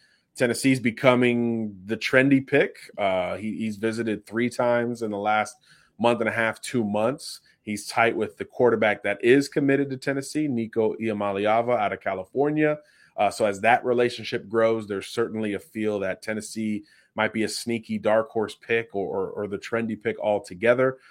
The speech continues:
Um, and then L S U, right? Brian Kelly, the familiarity that he has with that program, uh, and that staff, I should say, dating back to, to Kelly, uh, will certainly keep the Tigers in it. But I envision this as kind of,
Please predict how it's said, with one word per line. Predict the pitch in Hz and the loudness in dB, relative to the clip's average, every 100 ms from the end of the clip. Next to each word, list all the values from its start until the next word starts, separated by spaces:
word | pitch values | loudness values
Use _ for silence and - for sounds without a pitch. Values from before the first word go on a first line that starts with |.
| _ - | _ 0
Um, | 110 113 | 2 2
and | 123 | 2
then | 135 | 4
L | 139 147 | 6 8
S | 143 - | 6 2
U, | 156 107 - | 0 0 0
right? | 101 117 | -2 0
Brian | 110 110 107 | 2 2 0
Kelly, | 110 120 120 | 0 0 2
the | 104 | -2
familiarity | - 104 101 104 110 113 107 107 | -8 -8 -6 -2 0 2 0 -2
that | 101 | -6
he | 92 101 | -8 -6
has | 101 104 98 | -2 -2 -4
with | 95 - | -8 -10
that | 95 92 | -8 -8
program, | - 120 107 107 107 104 104 _ _ - | -2 0 0 -2 -2 -4 -8 _ _ -2
uh, | 101 | 0
and | 104 | 0
that | 107 - | -2 -2
staff, | 117 113 110 | 2 2 2
I | 107 | -4
should | 107 | -6
say, | 104 117 107 104 92 | -8 -4 -2 -4 -6
dating | 104 104 95 | -6 -6 -4
back | 92 110 107 | -2 -2 -2
to, | - 104 | -10 -12
to | - 101 | -12 -18
Kelly, | - 117 110 110 107 - _ _ | -6 -2 0 -2 -6 -12 _ _
uh, | 95 92 | -4 -4
will | 95 | -6
certainly | 95 120 101 98 | -6 -4 -4 -6
keep | - 113 104 | -8 -10 -8
the | 98 | -10
Tigers | - 107 101 104 | -2 0 0 -6
in | 101 104 | -6 -6
it. | 95 | -4
But | 98 | 2
I | 110 | 2
envision | 113 104 101 101 | 2 0 -2 -4
this | 101 98 92 | -6 -6 -6
as | 90 90 - _ _ _ | -8 -10 -16 _ _ _
kind | - 131 | 2 4
of, | 123 107 | 4 0